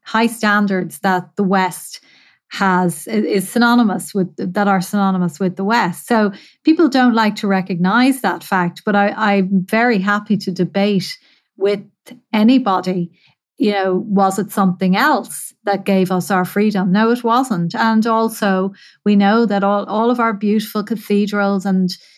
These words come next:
the beautiful architecture that we have all around Europe was inspired by the love of God. So I've been to many other countries around the world. I've been to Islamic countries. I've been to Israel.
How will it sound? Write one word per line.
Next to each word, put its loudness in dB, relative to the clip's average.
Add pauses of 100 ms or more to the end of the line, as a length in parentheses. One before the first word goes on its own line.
(240)
the -2
beautiful 0
architecture -2
that -2
we 0
have -2
all -2
around 0
Europe -2
was -4
inspired 0
by -2
the -2
love 2
of -6
God. 0 (460)
So 0
I've 0
been 4
to 0
many 2
other -2
countries -2
around 0
the 0
world. 0
I've -4
been 2
to -2
Islamic 0
countries. 0
I've -6
been 2
to -6
Israel. -2